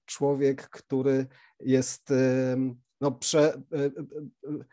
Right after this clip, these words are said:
przekracza swój czas i wybiega w przyszłość, jeżeli chodzi o, o zaangażowanie społeczne, aktywizm proekologiczny.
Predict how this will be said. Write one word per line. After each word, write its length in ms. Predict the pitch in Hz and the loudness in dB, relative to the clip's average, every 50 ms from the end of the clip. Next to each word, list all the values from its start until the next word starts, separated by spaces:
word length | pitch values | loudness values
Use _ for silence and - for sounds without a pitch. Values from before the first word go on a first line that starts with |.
| _ _ _ - | _ _ _ -8
przekracza 1000 | - - 156 143 - 165 160 170 175 170 - - 165 151 151 147 143 143 139 139 139 | -2 0 0 0 2 2 2 2 2 0 -2 -2 0 2 2 2 2 0 -2 -6 -10
swój 340 | - - - 170 147 135 135 | -14 -10 -4 -2 -2 0 0
czas 480 | - - 151 156 165 165 160 - - - | -2 0 2 2 2 2 0 -4 -6 -4
i 100 | 135 139 | -4 -2
wybiega 460 | 127 139 143 123 151 151 147 147 135 | -2 -2 0 2 2 2 2 2 -2
w 100 | - - | -2 -6
przyszłość, 640 | - - - 165 143 - - 156 147 147 - - - | -12 -8 -6 -6 -6 -4 -2 -2 -2 -2 -2 -4 -4
jeżeli 280 | 139 131 120 143 139 143 | -4 -2 0 0 -2 -2
chodzi 380 | 135 - 147 143 131 135 147 139 | -2 -2 -2 -2 0 2 0 0
o, 280 | - 135 131 131 127 - - - - - _ | 2 2 0 0 -2 -6 -14 -20 -20 -20 _
o 220 | - - 131 135 | -6 -2 0 0
zaangażowanie 680 | 123 - 151 135 143 139 147 131 139 131 143 151 160 151 | 0 0 0 0 2 0 0 0 0 0 0 0 0 -2
społeczne, 720 | - - - 156 147 139 143 139 135 - - 143 147 - | -4 -4 -4 -2 0 0 0 0 -2 -4 -4 -4 -4 -2
aktywizm 680 | 139 135 135 - - - 143 135 156 147 135 156 147 | -4 -6 -8 -8 -6 -6 -4 -4 -4 -4 -4 -4 -4
proekologiczny. 1000 | 147 151 147 143 143 135 - - 147 139 139 131 139 139 - - - 147 156 170 | -2 0 0 0 0 0 0 0 0 0 0 0 -4 -6 -6 -4 -4 -2 -4 -4